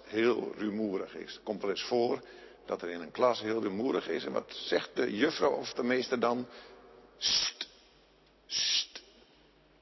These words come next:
wees stil, stilte." Nou, en als dan het stil wordt in de klas,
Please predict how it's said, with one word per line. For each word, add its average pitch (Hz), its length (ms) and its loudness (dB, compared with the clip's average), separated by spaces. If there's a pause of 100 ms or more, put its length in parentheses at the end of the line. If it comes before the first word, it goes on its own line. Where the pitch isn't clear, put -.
(120)
wees 127 240 4
stil, 101 380 4 (180)
stilte." - 520 2 (800)
Nou, 214 240 4
en - 160 -2
als 170 320 4
dan 123 300 4
het 123 160 -2
stil 240 380 2
wordt 117 180 6
in 117 120 -2
de 104 80 0
klas, - 600 0